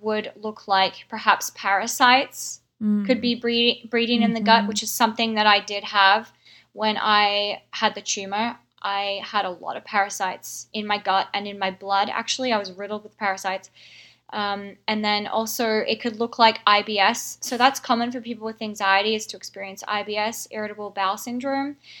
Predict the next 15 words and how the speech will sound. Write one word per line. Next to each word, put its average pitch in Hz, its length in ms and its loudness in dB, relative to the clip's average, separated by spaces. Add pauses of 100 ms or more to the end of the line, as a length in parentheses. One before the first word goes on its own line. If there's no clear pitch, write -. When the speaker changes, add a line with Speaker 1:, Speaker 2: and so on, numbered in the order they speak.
(160)
Speaker 1:
because 233 280 4
a 233 60 0
Speaker 2:
Mm, 190 140 0
Speaker 1:
stressed 208 340 0
out 214 160 6
Speaker 2:
mm-hmm. 196 80 -4
Speaker 1:
gut 220 280 6 (600)
usually 285 460 -2
means 226 260 0
a 214 40 -8
stressed - 460 -6
out 196 240 4
mind 196 520 -2
because 214 340 -10
they're 185 320 -4